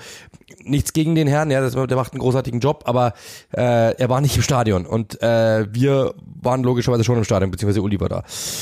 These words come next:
Und dann ist es halt schon irgendwie komisch, ehrlich gesagt, dass, äh, dann einfach die gleiche Information, einfach mein Tweet einfach nur einmal umgedreht wird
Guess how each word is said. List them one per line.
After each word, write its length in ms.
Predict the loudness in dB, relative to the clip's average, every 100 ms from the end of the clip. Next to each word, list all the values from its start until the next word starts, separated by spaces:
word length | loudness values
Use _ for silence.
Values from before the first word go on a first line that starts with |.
| -6
Und 120 | -2
dann 120 | 0 2
ist 60 |
es 100 | 2
halt 100 | 0
schon 100 | 0
irgendwie 200 | 0 0
komisch, 320 | 0 0 2
ehrlich 220 | 0 0 0
gesagt, 220 | -2 -2
dass, 220 | -4 -4
äh, 460 | -2 0 2 0 -2 -8 _
dann 180 | -4 -2
einfach 240 | -2 -2
die 140 | -2 0
gleiche 260 | 0 2
Information, 460 | 2 2 0 0 0
einfach 160 | -2
mein 200 | 0 -2
Tweet 220 | 0 0 0
einfach 240 | 0 2
nur 140 | 2
einmal 160 | 2 0
umgedreht 460 | 0 0 0 0 0
wird 200 | -2